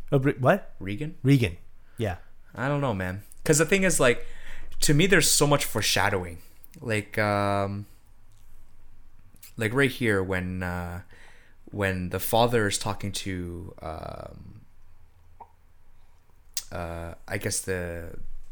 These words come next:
Speaker 2: the security or the bouncer.
Speaker 1: Right.
Speaker 2: Uh, the bouncer says, "You never get tired of all this? You've been coming here since my dad was on the door."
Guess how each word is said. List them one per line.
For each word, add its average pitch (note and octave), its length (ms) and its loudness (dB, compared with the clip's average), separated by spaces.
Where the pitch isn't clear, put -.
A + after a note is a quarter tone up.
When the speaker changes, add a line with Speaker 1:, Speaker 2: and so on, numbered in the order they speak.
Speaker 2:
the G2 120 -6
security G#2+ 440 -4
or G2 80 -2
the F2 80 -8
bouncer. A2+ 520 -4
Speaker 1:
Right. A#2 280 -2
Speaker 2:
Uh, F#2 760 0
the A2+ 80 -4
bouncer B2+ 260 2
says, A2+ 220 0
"You A2+ 60 0
never C3 200 4
get - 160 0
tired A2 240 4
of B2+ 80 2
all D3+ 160 4
this? F#3 220 0
You've G#2+ 140 0
been G2+ 140 2
coming A#2+ 260 0
here G#2+ 160 -2
since G#2 220 2
my F2+ 120 -2
dad G2 360 4
was F2+ 140 -4
on E2 120 -2
the D#2+ 60 0
door." - 340 -4